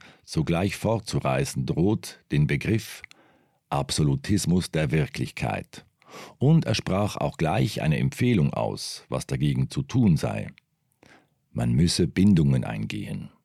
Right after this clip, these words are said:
Freundschaften, Beziehungen, Allianzen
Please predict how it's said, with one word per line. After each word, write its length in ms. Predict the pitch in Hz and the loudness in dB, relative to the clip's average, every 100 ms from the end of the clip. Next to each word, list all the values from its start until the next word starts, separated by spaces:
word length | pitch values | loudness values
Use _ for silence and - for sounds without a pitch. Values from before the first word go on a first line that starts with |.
| _ _ _ _ | _ _ _ _
Freundschaften, 1000 | - - 73 107 - 64 - - - 53 _ | -12 -2 2 2 2 -4 -6 -8 -8 -8 _
Beziehungen, 840 | - - - - 98 67 57 - - _ | -10 -4 2 6 6 4 0 -6 -14 _
Allianzen 760 | - 57 151 175 135 - 110 | -6 -2 2 2 2 -6 -6